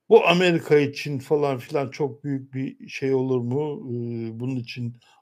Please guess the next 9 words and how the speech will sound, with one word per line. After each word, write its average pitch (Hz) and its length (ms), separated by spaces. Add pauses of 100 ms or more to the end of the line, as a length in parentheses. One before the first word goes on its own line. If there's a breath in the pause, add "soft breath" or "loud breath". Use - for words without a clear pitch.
Avrupa 127 480
Birliği, 123 320
Amerika 123 440
çok 123 160
mücadele 120 480
eder 120 280
mi? 151 80
Hayır, 127 240
etmezler. 104 580